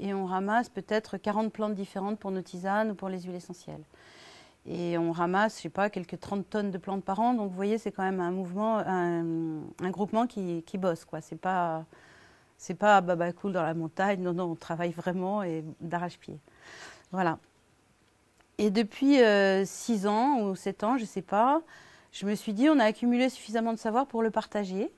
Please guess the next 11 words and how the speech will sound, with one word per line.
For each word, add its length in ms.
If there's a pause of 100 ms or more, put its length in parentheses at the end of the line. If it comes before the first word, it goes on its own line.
(880)
Et 200
je 120
me 80
suis 200
mis 180
à 160
faire 300
des, 640
des 140
stages. 440 (380)
Voilà. 240